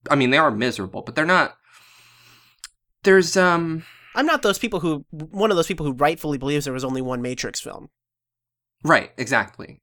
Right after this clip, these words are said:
Speaker 1: Um, even though there was.
Speaker 2: Uh, that,
Speaker 1: And
Speaker 2: I mean, that's not on the Wachowski, so.
Speaker 1: <laughs> No, that's not, yeah, that's not on them. But, well, the thing with the prequels is that there's,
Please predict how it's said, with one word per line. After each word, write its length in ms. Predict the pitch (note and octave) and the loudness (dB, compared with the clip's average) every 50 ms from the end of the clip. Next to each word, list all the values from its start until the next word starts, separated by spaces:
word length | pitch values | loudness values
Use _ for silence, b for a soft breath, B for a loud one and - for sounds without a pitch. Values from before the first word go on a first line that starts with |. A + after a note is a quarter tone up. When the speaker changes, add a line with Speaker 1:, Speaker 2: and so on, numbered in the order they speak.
| _ _ _ _ _ - | _ _ _ _ _ -10
Speaker 1:
Um, 500 | A2+ A#2 G#2+ G#2 G2+ G2 F#2+ G2+ F#2+ - _ _ | -8 -6 -4 -4 -4 -6 -6 -8 -12 -14 _ _
even 140 | C#3 A#2 A2 | -10 -8 -6
though 80 | G#2+ G2 | -6 -6
there 80 | F2+ D#2+ | -6 -6
was. 140 | - - - B B B B B B B B | -8 -10 -12 B B B B B B B B
Speaker 2:
Uh, 80 | - F#3+ | 2 4
that, 80 | F#3+ | 4
Speaker 1:
And 300 | F3+ F3 F3 G#3+ G3+ E3+ G#3+ | 6 6 6 6 6 4 4
Speaker 2:
I 20 | |
mean, 140 | A3 A3+ A3 | 2 2 2
that's 200 | A3+ A3 A3 - | 2 0 0 0
not 120 | - G#3 F#3 | -2 0 0
on 100 | E3 D3+ | 0 -2
the 60 | D3+ | -2
Wachowski, 480 | C3+ C3 - - C3 B2 - - C3 C3 | -6 -6 -4 -4 -4 -6 -6 -10 -16 -16
so. 200 | - - - - - _ _ _ _ - | -16 -16 -16 -18 -20 _ _ _ _ -6
Speaker 1:
<laughs> 420 | C#3 - F#3 F#3 C3 - - F#3+ | -4 -2 -2 -2 -2 0 -2 2
No, 220 | F3+ E3+ D3+ B2 | 4 6 6 6
that's 240 | A2 C#3 - - - | 6 4 4 4 0
not, 140 | - - - | -6 -8 -6
yeah, 140 | A#2+ G#2 F#2+ | -6 -6 -6
that's 200 | G#2 A#2 - - | -6 -8 -8 -8
not 140 | C#3 B2+ A#2+ | -6 -6 -6
on 100 | G#2 G2+ | -6 -8
them. 200 | G2 F2 - - - - | -10 -12 -16 -18 -2 2
But, 240 | D3+ D3+ D3 - B B B B B B - E3+ C#3+ - | 2 2 2 0 B B B B B B -10 -10 -8 -4
well, 120 | F#3 D3 | -4 -4
the 140 | F#3 F#3+ G#3+ | 0 -2 -2
thing 180 | G#3 - E4+ F4+ | -2 -2 -2 -2
with 140 | E4+ - - | -4 -4 -4
the 200 | - D3+ C3+ - _ _ _ _ | -6 -6 -6 -8 _ _ _ _
prequels 380 | - C4 D4+ - - D3+ B2 B2 | -4 -4 -4 -2 -2 -4 -4 -4
is 80 | A#2+ | -2
that 160 | - C3+ - | -4 -4 -2
there's, 320 | - D3 C#3+ C#3+ - - | 0 -2 -2 -2 -6 -12